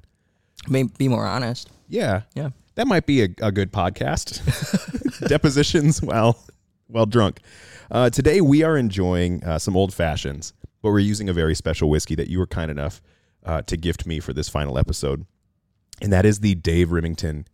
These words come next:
Speaker 2: Custom Blend Remington Trophy, uh, from Three Chord. It is a, uh, a really, really fun and wonderful whiskey. They only produced, uh, one thousand forty of these bottles,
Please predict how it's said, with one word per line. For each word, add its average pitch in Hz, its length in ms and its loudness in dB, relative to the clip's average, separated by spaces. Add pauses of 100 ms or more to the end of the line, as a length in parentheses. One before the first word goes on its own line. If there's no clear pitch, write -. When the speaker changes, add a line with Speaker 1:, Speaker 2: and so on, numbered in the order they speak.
Speaker 2:
Custom 110 380 0
Blend 85 280 2
Remington 87 380 -2
Trophy, 76 500 -6 (420)
uh, 82 180 0
from 85 220 -4
Three 104 320 4
Chord. 76 420 0 (420)
It 98 200 0
is 90 340 2
a, 82 300 0
uh, 76 240 -2 (640)
a 87 80 2
really, 120 360 2 (160)
really 117 280 2 (140)
fun 98 360 -2
and 78 220 -8
wonderful 85 420 -4
whiskey. 82 320 -2
They 87 160 2
only 117 200 0
produced, 90 540 0
uh, 67 320 -6
one 95 240 -4
thousand 87 440 -2
forty 87 360 -2
of 82 80 -2
these 82 180 -4
bottles, 85 500 -4